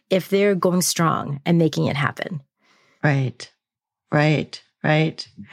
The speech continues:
Speaker 2: One of my most interesting experiences as a, a host, you know, 'cause I, I go live, I was interviewing a man who used to be a chief of police,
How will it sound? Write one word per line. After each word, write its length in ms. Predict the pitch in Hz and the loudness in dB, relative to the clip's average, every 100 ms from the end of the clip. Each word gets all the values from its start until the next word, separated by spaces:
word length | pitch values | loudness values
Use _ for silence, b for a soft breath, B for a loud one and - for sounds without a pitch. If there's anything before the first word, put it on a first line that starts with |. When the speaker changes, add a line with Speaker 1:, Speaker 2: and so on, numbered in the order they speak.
| B B B B | B B B B
Speaker 2:
One 160 | - 214 | 0 2
of 100 | 190 | 4
my 280 | 180 170 - - | 4 2 0 -2
most 460 | 180 190 185 190 - - | 2 4 2 0 -8 0
interesting 720 | 220 220 202 - 165 151 - _ _ - | 0 2 0 2 2 2 -2 _ _ -4
experiences 1000 | 160 - - 156 139 123 - 117 127 - | -2 -2 0 2 2 2 2 2 0 0
as 240 | - 123 92 | 0 0 -2
a, 100 | - _ | -8 _
a 120 | - - | -6 -2
host, 440 | - 127 - - | 0 0 -2 0
you 60 | 160 | 2
know, 120 | 147 | 2
'cause 180 | 175 156 | 0 0
I, 200 | 151 151 - | 0 0 -2
I 160 | 143 170 | 0 2
go 140 | 180 | 2
live, 460 | 202 127 90 120 - B B B B B B | 2 2 2 0 -6 B B B B B B
I 120 | 180 190 | -2 0
was 180 | 202 - | 0 2
interviewing 880 | 214 240 285 196 180 175 170 170 - - | 2 2 2 2 2 4 2 2 -2 0
a 80 | |
man 380 | 170 170 165 165 | 2 4 4 2
who 140 | 175 175 | 2 2
used 380 | 165 214 - | 2 2 2
to 80 | 269 | 0
be 560 | 196 190 180 175 160 - _ - - | 2 2 4 2 0 -6 _ -14 -2
a 280 | 175 165 147 _ _ _ - | 2 2 0 _ _ _ -4
chief 240 | - 220 196 | 0 2 2
of 120 | 175 | 0
police, 580 | - 175 135 156 - | 2 2 2 -2 -8